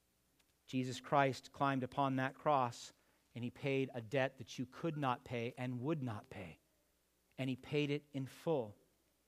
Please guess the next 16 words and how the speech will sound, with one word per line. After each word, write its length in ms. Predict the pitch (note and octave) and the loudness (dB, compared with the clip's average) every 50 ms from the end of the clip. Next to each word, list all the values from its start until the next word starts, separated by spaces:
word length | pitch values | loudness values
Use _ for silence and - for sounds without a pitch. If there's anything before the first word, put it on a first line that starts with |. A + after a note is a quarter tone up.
| _ _ _ _ _ _ _ _ _ _ _ _ _ _ _ _ _ _ _ _ _ _ _ _ _ _ _ _ _ _ _ _ _ _ _ _ _ _ _ _ _ | _ _ _ _ _ _ _ _ _ _ _ _ _ _ _ _ _ _ _ _ _ _ _ _ _ _ _ _ _ _ _ _ _ _ _ _ _ _ _ _ _
In 120 | C3 B2 A#2+ | -4 -2 -2
his 220 | A#2 C3+ A#2+ A#2 | -2 -2 -4 -4
grace, 400 | - C3+ D3 D3 C#3 B2+ A#2 - | 0 2 4 6 4 4 2 -2
he 120 | - C#3 | -4 -4
became 540 | B2+ B2+ B2 - - C#3+ C#3+ C#3 C3+ C3+ C3 - | -4 -4 -4 -2 -2 0 2 2 2 0 -2 0
our 180 | C3 B2+ C3 B2 | 0 0 0 0
sin 460 | - - - D#3+ C3+ A#2+ A2+ A2+ A2 - _ _ _ _ _ _ _ _ _ _ _ _ _ _ | -2 -4 -2 -2 0 0 -2 -4 -6 -10 _ _ _ _ _ _ _ _ _ _ _ _ _ _
and 160 | A#2+ A#2+ A#2+ | -4 -4 -2
absorbed 480 | A#2+ A#2 A#2 G#2 C3+ C#3 C#3 C3+ C3 B2+ | -2 -4 -4 -2 2 4 4 4 2 0
the 60 | B2+ | -4
total 400 | - - - - D3 D3 D3 D3+ | -8 -10 -4 0 0 2 2 2
wrath 400 | C#3+ C3+ C3+ C3 C3 B2+ B2+ - | 2 4 6 6 6 6 4 0
of 160 | C3 B2+ B2+ | -6 -8 -2
God 340 | C3 C#3+ C#3 A#2+ A2+ A2+ G2+ - - _ _ _ _ _ _ _ _ _ _ _ _ | 2 4 4 4 2 0 -4 -10 -16 _ _ _ _ _ _ _ _ _ _ _ _
in 120 | B2 B2 | -4 -4
himself, 480 | B2+ B2 A#2+ - - D#3 C#3 B2 A2 G#2 | -2 -4 -4 -2 0 0 0 0 -2 -6